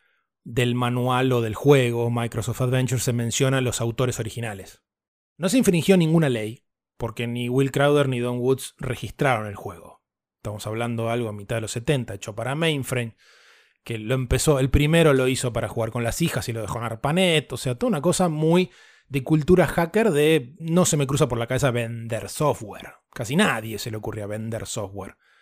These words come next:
Pero no solo, en ningún lado dicen, "Bueno, este es un juego de William Crowder y Don Woods", sino que encima le metieron un sistema anticopia <laughs> a la versión de Microsoft. Mismo estudio que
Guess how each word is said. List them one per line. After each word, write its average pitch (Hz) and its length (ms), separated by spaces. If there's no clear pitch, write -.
Pero 180 720
no 143 400
solo, 139 800
en 143 160
ningún 185 380
lado 208 280
dicen, 143 360
"Bueno, 170 260
este 151 120
es 127 80
un 131 80
juego 143 420
de 123 120
William 131 380
Crowder 127 380
y 120 60
Don 123 200
Woods", 123 320
sino 190 200
que 190 80
encima 247 260
le 208 80
metieron 185 280
un 175 60
sistema 175 300
anticopia 135 880
<laughs> - 880
a 196 120
la 147 140
versión 131 380
de 131 80
Microsoft. 127 560
Mismo 196 480
estudio 175 520
que 123 260